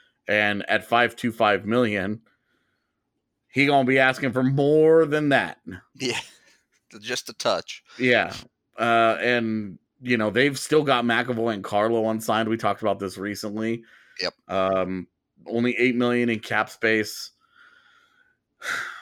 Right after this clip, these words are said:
Speaker 1: They are kind of running out of, you know, the, the Tuukka Rask, thirty-two years old, two years left on his deal. This is still a good team. I,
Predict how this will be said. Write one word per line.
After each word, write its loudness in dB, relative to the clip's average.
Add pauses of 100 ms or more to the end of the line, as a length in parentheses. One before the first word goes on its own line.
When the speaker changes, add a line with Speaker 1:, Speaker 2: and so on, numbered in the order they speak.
(380)
Speaker 1:
They 4
are 6
kind -2
of 0
running 2
out 4
of, 4
you 0
know, 0 (200)
the, 4
the 0
Tuukka -6
Rask, 0
thirty-two -2
years -2
old, -2
two -4
years 0
left -2
on -2
his -2
deal. -2 (760)
This -2
is 2
still 6
a 6
good 0
team. -4 (640)
I, 2